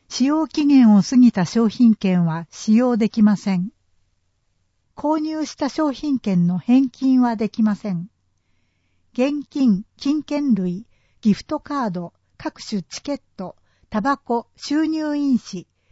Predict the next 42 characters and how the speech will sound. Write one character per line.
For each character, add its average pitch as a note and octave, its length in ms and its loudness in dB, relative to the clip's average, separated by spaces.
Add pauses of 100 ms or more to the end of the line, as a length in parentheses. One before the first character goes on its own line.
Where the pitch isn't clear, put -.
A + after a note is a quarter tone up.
(100)
切 - 200 -4
手、 - 360 -4
は G#3 160 0
が A#3+ 160 2
き、 - 300 -14 (460)
電 C#4+ 200 -2
子 D#4+ 180 -8
マ D4 160 -2
ネ G#3+ 200 4
ー F#3+ 40 4
の F3+ 140 0
チ - 160 -10
ャ A#3+ 120 -2
ー G3+ 40 -4
ジ、 E3+ 260 -14 (440)
ネ G#3 100 4
ッ G3 100 0
ト D#4+ 140 -8
シ - 140 -10
ョ D#4+ 60 -4
ッ - 40 -14 (100)
ピ G#3+ 160 -2
ン F#3 100 0
グ F3+ 100 -4
等 G#3+ 280 -4
の F3 280 -6
コ C4 140 -2
ン D4 120 0
ビ C#4 140 -4
ニ C#4+ 140 -2
決 - 280 -6
済、 F3 320 -12 (640)
税 B3+ 240 0
金 D4 260 -4
の C#4 140 2
納 A#3+ 240 4
付 B3+ 180 -4
や A3 240 -2
公 C#4 220 0
共 C#4+ 300 0
料 B3+ 220 0
金、 F3 360 -6